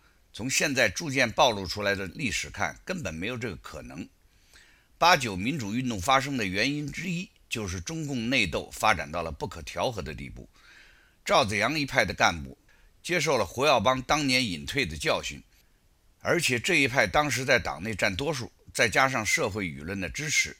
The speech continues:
就是赵紫阳想让步也得不到其他人的支持。赵紫阳也确实让步了，而且让到了底，结果只是给了邓小平调集和动员军队的时间，并没有换来邓小平的让步。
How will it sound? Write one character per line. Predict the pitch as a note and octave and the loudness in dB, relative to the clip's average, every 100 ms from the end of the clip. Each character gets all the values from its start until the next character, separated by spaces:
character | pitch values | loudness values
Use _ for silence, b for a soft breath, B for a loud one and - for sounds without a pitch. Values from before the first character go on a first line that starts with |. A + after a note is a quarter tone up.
| _ _ | _ _
就 | A2 | -8
是 | G2+ | -8
赵 | A2+ F3+ A2+ | -2 0 0
紫 | E2 | 0
阳 | F#2+ B2 | -2 0
想 | - E2 C#2+ | -2 -4 2
让 | B2 C#3 F#2+ | 2 2 0
步 | A2 - _ | -8 -12 _
也 | D#2 D2 | -10 -8
得 | - G#2 | -8 -4
不 | |
到 | G#2+ F2 | -2 -4
其 | - F#2+ | -4 0
他 | G#2+ | 2
人 | G2 | 2
的 | F2+ | -4
支 | D#2 C3+ | -6 -6
持。 | B2+ - - _ b b b b b b b b | -4 -4 -6 _ b b b b b b b b
赵 | - C3+ | 2 4
紫 | A2+ | 4
阳 | C3 C#3+ | 4 4
也 | F#2+ | 0
确 | - E3+ | 0 0
实 | G#2 A2+ | 0 0
让 | D3 F2+ | 0 0
步 | E2+ D2+ | -4 -8
了， | B1+ _ | -12 _
而 | F#2 A#2+ | -6 -4
且 | F#2+ | -4
让 | A2+ A#2+ | -2 -2
到 | G#2 G2+ | 0 -2
了 | |
底， | C#2+ C2+ A#1+ - b b b b - | -4 -12 -18 -20 b b b b -4
结 | E3 | -4
果 | G3+ C#3+ | -2 -4
只 | - F#2 | -4 -4
是 | B2+ | -4
给 | A2 E2 | -4 -6
了 | F2 | -6
邓 | F#2+ C3 | -6 -6
小 | F#2+ | -6
平 | D2+ G2 A#2+ | -6 -8 -8
调 | - D3 F#2 | -2 0 0
集 | D2+ G#2 | -4 -8
和 | A2 | -8
动 | G2+ B2 | -8 -6
员 | G2 A2+ | -4 -4
军 | B2+ D3+ | -6 -4
队 | B2 | -4
的 | C#2+ | -2
时 | - F2 | -4 -4
间， | F#2 A2+ - b b b _ | -2 -2 -4 b b b _
并 | G3+ C#3+ | -2 0
没 | G#2+ | 0
有 | A#2+ | 0
换 | G2+ B2 F#2+ | 2 2 2
来 | F2+ G#2 | 0 -2
邓 | B2 F2+ | -4 -6
小 | D#2+ | -10
平 | - F2+ | -8 -4
的 | A#2+ | 2
让 | G#2 C#2+ | 2 0
步。 | D2 | -12